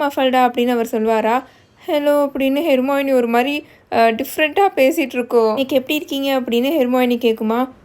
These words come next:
"உண்மையை சொல்லணும்னா, not so good," அப்படின்னு அந்த குட்டையா இருக்கிற விசார்ட் ரிப்ளை பண்ணுவாரு. அவர் உண்மையாவே பார்க்கறதுக்கு ரொம்ப நொந்து போயிருக்கிற மாதிரி தான் இருப்பாரு. ஹெர்மாயினியும் அந்த விசார்டும் இப்போ மெயின் ரோடை பார்த்து நடந்து போக ஆரம்பிப்பாங்களா. ஹாரியும் ரானும் அவங்கள ஃபாலோ பண்ணிட்டே வருவாங்க.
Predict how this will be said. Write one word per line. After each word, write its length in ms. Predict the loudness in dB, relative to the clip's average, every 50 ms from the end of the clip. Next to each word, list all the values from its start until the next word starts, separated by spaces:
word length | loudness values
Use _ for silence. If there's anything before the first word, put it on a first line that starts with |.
| _ _ -6
"உண்மையை 380 | -4 -4 -2 -2 -4 -4 -6 -4
சொல்லணும்னா, 480 | -4 -4 -4 -4 -4 -2 -2 -2 -2 -2 -2
not 240 | -2 -2 -2 -2 -4
so 380 | -4 -4 -2 -2 -2 -2 -4 -4
good," 60 | -2
அப்படின்னு 380 | -2 -2 -2 -2 -4 -2 -2
அந்த 220 | -2 -2 -2 -4 -4
குட்டையா 340 | -4 -6 -4 -2 0 0 0
இருக்கிற 280 | -2 -2 -4 -4 -4
விசார்ட் 340 | -4 -4 -2 -2 -2 -2 -2
ரிப்ளை 280 | -4 -4 -4 -4 -4 -4
பண்ணுவாரு. 540 | -2 -2 0 2 2 2 2 2 0 -2 -2
அவர் 320 | -4 -4 -4 -4 -2 -2 -2
உண்மையாவே 500 | -2 -2 -2 -2 -2 -2 -2 -2 -2 -2 -2
பார்க்கறதுக்கு 540 | -4 -4 -4 -4 -4 -6 -6 -6 -4 -4 -2
ரொம்ப 300 | -2 -2 -2 -2 -2 -2
நொந்து 280 | -2 -2 -2 -2 -2
போயிருக்கிற 440 | -2 0 0 0 0 -2 -4 -4 -2
மாதிரி 200 | -2 -2 -2 -2
தான் 220 | -2 -2 -4 -4
இருப்பாரு. 420 | -2 0 0 0 2 0 -2 -2 -4 -10 _ _ _ _ _ _ _ _ _ _ _ -2
ஹெர்மாயினியும் 680 | 0 0 2 2 0 -2 -2 -2 -2 -4 -4 -4 -4
அந்த 160 | -4 -2 -2
விசார்டும் 480 | 0 0 0 2 2 2 2 2 2 0
இப்போ 220 | 0 0 -2 0
மெயின் 280 | 0 2 2 0 0 0
ரோடை 240 | -2 -2 -2 -2 -2
பார்த்து 300 | -2 -2 -2 -2 0 0
நடந்து 300 | 0 0 0 0 -2 -2
போக 340 | 0 0 0 2 2 2 2
ஆரம்பிப்பாங்களா. 600 | 0 0 -2 -2 -2 -4 -2 -2 -2 -2 -2 -2 -2 -2
ஹாரியும் 420 | 0 0 0 0 0 -2 -4 -2
ரானும் 300 | -2 -2 0 0 -2 -2
அவங்கள 180 | -2 -2 -2 -2 -2
ஃபாலோ 260 | 0 0 0 0 0
பண்ணிட்டே 380 | -2 -2 -4 -2 0 0 0 0
வருவாங்க. 680 | 0 0 0 -2 -2 -2 -2 -2 -2 -2 -2 -4